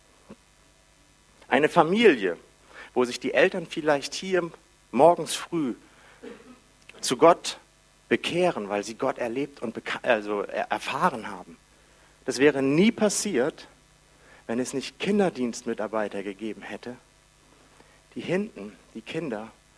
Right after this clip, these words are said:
in Empfang nehmen und sich in sie in-, zu investieren. Das wäre nie passiert. Und dadurch haben die Kinderdienstmitarbeiter, die sich um die Kleinsten kümmern,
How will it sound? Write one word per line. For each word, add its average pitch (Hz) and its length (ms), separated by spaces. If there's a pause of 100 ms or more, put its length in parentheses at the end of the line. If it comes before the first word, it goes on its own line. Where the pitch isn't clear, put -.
(500)
in 117 140
Empfang 143 420
nehmen 101 220
und 101 100
sich 110 160
in 107 120
sie 117 160
in-, 117 100
zu - 140
investieren. 110 680 (1800)
Das 123 160
wäre 135 200
nie 165 140
passiert. - 540 (1000)
Und 120 120
dadurch 170 300
haben 160 120
die 147 80
Kinderdienstmitarbeiter, 117 1200 (280)
die 117 80
sich 120 200
um 127 120
die 120 100
Kleinsten 180 580
kümmern, 147 360